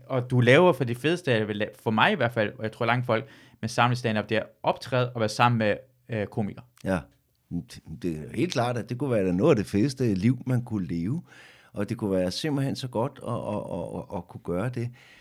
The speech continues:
Speaker 2: Øh.
Speaker 1: Men, men jeg mener, det gør du jo nu.
Speaker 2: Ja,
Speaker 1: Du
Speaker 2: ja.
Speaker 1: har dit arbejde ved siden
Speaker 2: Ja,
Speaker 1: af,
Speaker 2: ja,
Speaker 1: og du er
Speaker 2: nå,
Speaker 1: sammen med
Speaker 2: ja, ja,
Speaker 1: komikere,
Speaker 2: men
Speaker 1: og
Speaker 2: med
Speaker 1: du,
Speaker 2: kun
Speaker 1: du, du, du får et, jamen,
Speaker 2: Ja,
Speaker 1: du,
Speaker 2: ja,
Speaker 1: du
Speaker 2: men jeg
Speaker 1: har
Speaker 2: har,
Speaker 1: det
Speaker 2: får jo stadig på den måde, men,
Speaker 1: Mm.
Speaker 2: men, men tænk, hvis man...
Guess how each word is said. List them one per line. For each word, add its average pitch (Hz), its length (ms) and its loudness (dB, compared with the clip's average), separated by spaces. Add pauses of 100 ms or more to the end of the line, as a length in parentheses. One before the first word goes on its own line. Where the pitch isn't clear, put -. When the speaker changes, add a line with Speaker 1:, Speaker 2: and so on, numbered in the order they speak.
(220)
Speaker 2:
Øh. 92 640 2 (140)
Speaker 1:
Men, 82 100 -6
men 135 200 -4
jeg 127 100 2
mener, 123 200 4
det 131 180 -6
gør 147 120 8
du 185 80 4
jo 110 120 2
nu. 95 140 -8 (240)
Speaker 2:
Ja, 117 140 6
Speaker 1:
Du 131 60 8
Speaker 2:
ja. 127 60 8
Speaker 1:
har 147 80 10
dit 147 120 2
arbejde 135 260 6
ved 113 80 -2
siden 170 240 0
Speaker 2:
Ja, 127 60 10
Speaker 1:
af, 156 160 12
Speaker 2:
ja, 175 60 12
Speaker 1:
og 151 60 10
du 143 40 12
er 139 40 12
Speaker 2:
nå, 143 60 12
Speaker 1:
sammen 160 120 12
med 156 60 12
Speaker 2:
ja, 147 140 12
ja, 135 60 12
Speaker 1:
komikere, 127 240 8
Speaker 2:
men 127 60 12
Speaker 1:
og 120 60 12
Speaker 2:
med 117 80 10
Speaker 1:
du, 151 60 4
Speaker 2:
kun 170 300 10
Speaker 1:
du, 151 80 -4
du, 127 120 -4
du 139 60 -2
får 156 220 4
et, 156 120 4
jamen, 143 140 6
Speaker 2:
Ja, 135 160 8
Speaker 1:
du, 147 40 10
Speaker 2:
ja, 135 80 10
Speaker 1:
du 127 60 8
Speaker 2:
men 131 60 8
jeg 123 100 10
Speaker 1:
har 123 100 10
Speaker 2:
har, 113 60 4
Speaker 1:
det 107 120 -2
Speaker 2:
får 120 120 6
jo 104 60 6
stadig 143 340 8
på 165 80 2
den 131 240 4
måde, 110 260 8
men, 113 180 6
Speaker 1:
Mm. 107 60 6
Speaker 2:
men, 104 220 4
men 98 160 0
tænk, 135 260 0
hvis 131 200 -2
man... 110 260 4